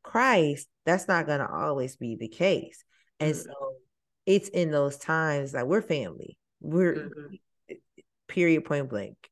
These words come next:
Speaker 1: We are family blood, but we're family
Speaker 2: Mm-hmm.
Speaker 1: 'cause we're family now too, right?
Speaker 2: Mm-hmm.
Speaker 1: If something happens between us, it,
Speaker 2: Mm-hmm.
Speaker 1: it's up to us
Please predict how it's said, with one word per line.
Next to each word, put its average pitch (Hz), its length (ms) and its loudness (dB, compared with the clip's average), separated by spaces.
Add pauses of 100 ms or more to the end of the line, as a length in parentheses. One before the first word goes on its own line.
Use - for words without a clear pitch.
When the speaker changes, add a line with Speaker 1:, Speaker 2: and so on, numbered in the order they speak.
Speaker 1:
We 170 280 2
are 131 520 -4
family 135 520 -2 (520)
blood, 135 500 4 (220)
but 147 140 -4
we're 165 160 2
family 151 440 -4
Speaker 2:
Mm-hmm. 156 60 -12 (440)
Speaker 1:
'cause 127 180 -2
we're 107 140 0
family 113 420 -2
now 90 260 -6
too, 107 420 -2
right? 135 300 0 (540)
Speaker 2:
Mm-hmm. 151 380 -4 (1800)
Speaker 1:
If 160 180 2
something 208 380 4
happens 170 460 2
between 139 640 -6 (100)
us, - 640 -2 (500)
it, 160 260 2
Speaker 2:
Mm-hmm. 147 140 -10 (460)
Speaker 1:
it's 170 260 0
up 147 220 -2
to - 200 -2
us - 560 -6